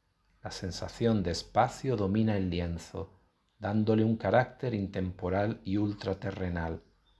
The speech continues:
Poco a poco nos vamos dando cuenta del rico y meticuloso colorido. Vermeer fue uno de los mejores pintores holandeses del siglo diecisiete y superó a todos los demás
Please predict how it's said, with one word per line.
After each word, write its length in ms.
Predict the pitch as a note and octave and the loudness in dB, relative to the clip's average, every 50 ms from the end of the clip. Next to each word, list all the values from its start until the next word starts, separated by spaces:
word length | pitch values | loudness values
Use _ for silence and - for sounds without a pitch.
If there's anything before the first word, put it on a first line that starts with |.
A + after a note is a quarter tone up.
| _ _ _ _ _ _ _ - | _ _ _ _ _ _ _ -6
Poco 220 | A2 G#2 - F#2+ | -6 -2 0 -2
a 120 | E2 D#2+ - | -2 -2 0
poco 360 | - G2 G2 G2 - - A2 | 0 -2 -2 0 -2 -2 0
nos 240 | G2 F2+ E2+ - - | 0 0 -2 -2 0
vamos 340 | G2 A#2+ A#2 F#2+ E2+ E2+ E2+ | 0 0 2 0 -2 -2 0
dando 340 | A2+ C3 D3+ B2 F#2+ - | 0 0 2 2 0 -2
cuenta 680 | - - F#2 G2 G2 F#2+ F#2+ - G2+ F#2+ F#2+ - - - _ _ _ _ _ | -2 -2 0 0 0 0 -2 -2 -2 -4 -4 -4 -12 -20 _ _ _ _ _
del 220 | - G#2 F#2+ F2 E2+ | -8 -6 -6 -4 -4
rico 560 | F#2 G2+ A#2+ C3 C3 - - D3+ D3+ D#3 - | -2 -2 -2 -2 -2 -2 -2 -2 -2 -2 -4
y 100 | - G#2+ | -6 -4
meticuloso 840 | G2+ G2 F#2 F#2 - - - - F#2+ F2+ G2 A#2 B2+ - - B2 A#2 | -2 -2 -2 -2 -4 -8 -8 -6 -2 0 0 0 0 -2 -4 -6 -6
colorido. 640 | - - A2 G#2 G2 F#2+ E2+ E2 D#2+ E2+ D#2+ E2 - _ _ _ _ _ _ _ _ _ _ _ _ _ - - | -4 -2 -2 0 0 0 -2 -2 -4 -4 -6 -8 -10 _ _ _ _ _ _ _ _ _ _ _ _ _ -12 -8
Vermeer 600 | - F#2+ F#2 F#2+ F#2 F#2 G2 A2 B2+ C#3 C#3+ - - - | -6 -6 -4 -2 0 0 2 2 2 0 -2 -4 -8 -10
fue 260 | - - B2+ C3 C3 | -4 0 2 2 2
uno 260 | C3 D3 D#3 D#3+ E3 | 4 4 4 4 4
de 120 | D3+ C#3+ | 2 2
los 160 | B2 A2+ - - | 0 -2 -2 -2
mejores 480 | F#2 F2 - - G#2 A2 A#2 A#2 - | -4 -4 0 0 0 2 0 0 -2
pintores 600 | - - F#2+ E2+ E2 E2+ - A2 G#2+ A2 G#2+ - | -6 -8 -8 -8 -6 -4 -2 -2 0 0 -2 -2
holandeses 680 | G2 F#2 E2+ D#2 D#2+ E2+ E2+ F#2+ F#2+ - A2+ G#2+ - | -4 -4 -4 -4 -4 -2 -2 -2 -2 -2 -4 -4 -4
del 140 | - E2+ E2 | -4 -4 -4
siglo 380 | - - - G2 G2 G2 F#2+ F#2 | -4 -4 -4 -4 -2 -2 -2 -2
diecisiete 840 | F2+ F2 D#2 - - - - - - F2 E2 - - - - - _ _ _ _ _ _ _ _ _ _ _ _ | -2 -4 -6 -8 -10 -10 -8 -4 -4 -4 -4 -4 -6 -10 -12 -12 _ _ _ _ _ _ _ _ _ _ _ _
y 80 | - A2 | -10 -8
superó 560 | - - G#2 F2+ - - - G#2 A#2 A#2 G#2 | -6 -6 -6 -6 -4 -4 0 2 4 6 6
a 160 | F2+ - - | 4 2 0
todos 320 | - C3 A#2 F2+ E2 - - | -2 0 0 0 0 -2 0
los 200 | C#3 D#3+ D#3+ - | 0 0 0 -2
demás 560 | - F2+ F2+ F#2+ F#2 F#2 F#2+ - - - | -4 -4 -2 0 0 -2 -2 -4 -8 -14